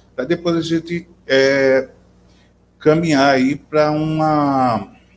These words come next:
uma discussão sobre o hermetismo e neoplatonismo e também todo esse processo de recepção, tá? É, houve uma, um, um artigo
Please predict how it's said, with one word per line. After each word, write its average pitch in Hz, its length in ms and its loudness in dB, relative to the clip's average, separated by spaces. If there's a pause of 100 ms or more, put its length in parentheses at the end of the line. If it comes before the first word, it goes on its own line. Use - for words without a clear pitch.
uma 131 160 -4
discussão 147 560 -6
sobre 151 360 -2
o 147 60 -2
hermetismo 165 760 -4 (340)
e 131 100 -10
neoplatonismo 151 1080 -2 (920)
e 135 80 -4
também 131 280 2
todo 143 160 0
esse - 180 -6
processo 120 800 -2
de 123 140 -4
recepção, 127 840 -4 (380)
tá? 98 300 -2 (640)
É, 143 560 2 (1800)
houve 214 300 2
uma, 156 720 2 (200)
um, 120 600 -2 (560)
um 139 100 0
artigo 143 800 -4